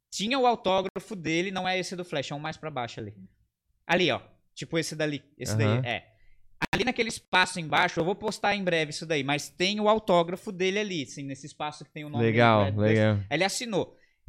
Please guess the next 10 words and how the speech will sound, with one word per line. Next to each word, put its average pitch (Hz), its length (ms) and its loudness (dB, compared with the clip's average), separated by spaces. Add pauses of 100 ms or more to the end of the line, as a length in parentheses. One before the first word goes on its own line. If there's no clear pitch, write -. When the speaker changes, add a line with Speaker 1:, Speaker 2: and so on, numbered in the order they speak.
(240)
Speaker 1:
Então, 233 260 2
pro 302 180 -2
colecionador, 202 800 2
ele 165 120 0
foi - 180 -4
lá, 208 160 4
abriu 190 240 4
o 196 40 0
pacotinho 202 580 -2
dele, 196 560 0